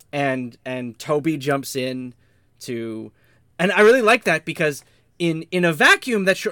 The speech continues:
kinda should have been the other way around because Andrew is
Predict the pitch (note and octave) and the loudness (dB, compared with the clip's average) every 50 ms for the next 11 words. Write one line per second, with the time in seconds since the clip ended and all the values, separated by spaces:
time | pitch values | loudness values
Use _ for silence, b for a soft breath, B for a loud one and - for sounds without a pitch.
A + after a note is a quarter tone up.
0 | _ _ - - - C#4 G4+ G#4 - - - A#3 G3 F3 F#3 F3 D#3+ D#3 D3+ D3+ | _ _ -14 -2 0 0 0 2 -2 -2 -2 0 0 0 0 -2 0 0 0 0
1 | E3+ D#3 D3+ C#3 B2 A2+ A2+ A#2 B2 C3+ F3+ A#3+ D4+ B3+ - E3 C#3+ - C#3 C3 | 0 2 2 2 2 0 -2 -4 -4 -4 -6 -8 -10 -12 -12 -12 -10 -6 -6 -6
2 | A#2+ - - C3 C3 C3+ B2+ C#3 C#3 C3 B2 A#2+ A2+ - - - | -6 -6 -6 -6 -6 -4 -4 -4 -4 -4 -4 -6 -8 -10 -14 -16